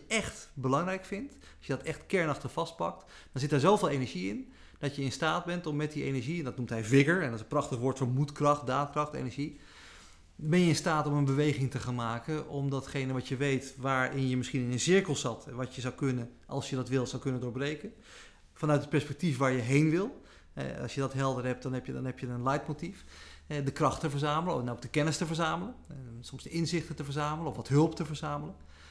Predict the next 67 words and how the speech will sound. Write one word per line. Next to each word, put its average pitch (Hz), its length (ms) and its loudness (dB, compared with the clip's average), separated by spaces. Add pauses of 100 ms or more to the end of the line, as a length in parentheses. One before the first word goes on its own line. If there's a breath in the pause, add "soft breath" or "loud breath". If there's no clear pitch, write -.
(120 loud breath)
om 165 220 -2
daar 117 140 -2
een 113 80 -6
patroon 143 360 -4
te 143 100 -8
doorbreken, 113 540 -6 (140)
eh, 127 180 -8
en 139 120 -2
jezelf 113 580 -6 (240)
vrij 160 340 0
te 170 100 -2
zetten 131 300 -2
in 131 60 -4
de 131 80 -4
richting 131 280 -4
van 131 160 -6
wie 131 240 -2
je 127 100 -2 (200)
wilt 135 260 2
zijn. 185 300 -4 (520 loud breath)
En 135 100 -8
dat 131 140 -6
mag, 127 240 -4
dat 117 140 -10
mag 120 120 -10
natuurlijk 127 280 -10
alles 131 220 -8
zijn, 147 180 -8
want 113 120 -8
dat 110 140 -10
bepaal 120 200 -12
je 120 60 -6
helemaal 120 220 -6
zelf. - 540 -10
En 143 80 -2
op 143 80 -8
het 175 80 0
moment 160 220 4
dat 147 140 4
je 117 220 -4
dat 180 280 4
proces 135 340 0
doormaakt, 196 600 0 (260)
hij 127 220 -8
is, - 180 -10
hij 123 160 -4
woont 143 240 0
op 135 100 -2
Hawaï 127 340 2
voor 151 120 -6
een 143 60 -4
deel 143 140 -4
van 147 120 -6
het 139 80 -6
jaar, 139 280 -4 (400 loud breath)
dan 127 80 -8
zegt 131 180 -6
hij 131 80 -2
altijd: 117 220 -6
dan 131 100 -4
kom 120 80 -4
je - 20 -4
in 120 60 -4
een 110 100 -4
state 139 340 -2
of - 120 -6
aloha. 143 420 2